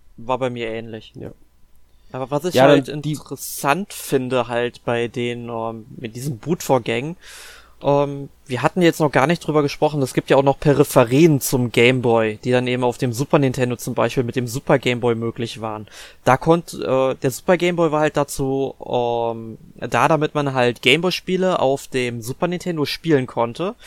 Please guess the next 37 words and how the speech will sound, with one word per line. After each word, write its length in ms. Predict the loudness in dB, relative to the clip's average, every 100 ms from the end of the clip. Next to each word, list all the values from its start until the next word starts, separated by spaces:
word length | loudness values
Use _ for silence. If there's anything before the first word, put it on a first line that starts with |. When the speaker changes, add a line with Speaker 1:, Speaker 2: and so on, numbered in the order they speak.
| -20 -20 -12
Speaker 1:
und 160 | -6 -2
du 60 |
konntest 400 | 0 2 2 2
tatsächlich 540 | 0 0 -4 -6 -6 -2
auch 180 | -2 0
Game 140 | 2
Boy 140 | 2 2
Color 300 | 2 2 0
Spiele 380 | -2 0 0
reinstecken, 760 | 2 2 2 0 0 0 0 -4
aber 180 | -4 -4
wenn 140 | -4
du 100 | -4
das 160 | -4 -4
System 360 | -6 -6 -4
dann 180 | -4 -6
gebootet 500 | -6 -6 -4 -4 -6
hast, 340 | -6 -8 -10 -18 -20 -20 -2
hast 240 | -2 0
du 60 | -2
auch 100 | -2
direkt 240 | -4 -4
eine 80 | -6
Fehlermeldung 680 | -2 2 2 4 0 0 -4
bekommen, 420 | -6 -2 -4 -2
dass 140 | -6
das 180 | -6 -4
jeweilige 420 | 0 0 0 -2
Spiel 540 | -4 -6 -4 -2 -2 -4
entsprechend 920 | -8 -10 -6 -6 -6 -8 -12 -16 -20
nicht 420 | -14 -10 -10 -10
auf 240 | -6 -6 -4
dem 240 | -4 -6
Super 300 | -8 -8 -6
Game 240 | -4 -4 -2
Boy 160 | -2
läuft. 420 | 2 2 2 -2